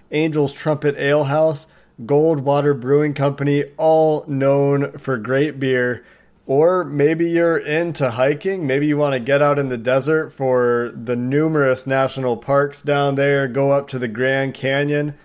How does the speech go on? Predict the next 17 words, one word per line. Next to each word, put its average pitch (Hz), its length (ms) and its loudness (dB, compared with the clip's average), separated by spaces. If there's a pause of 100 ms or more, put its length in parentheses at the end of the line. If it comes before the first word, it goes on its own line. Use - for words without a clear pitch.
(120)
And 127 140 -4
if - 120 -2
you 131 100 -2
do 185 180 0
the 165 100 0
canyon, 123 600 -2 (100)
make 156 280 -2
sure 196 180 -2
you 180 120 0
bring 151 200 2
enough 143 240 0
water 131 320 0
'cause 123 240 -6
it's 123 100 -8
the 131 100 -2
way 156 240 0
back 127 600 -4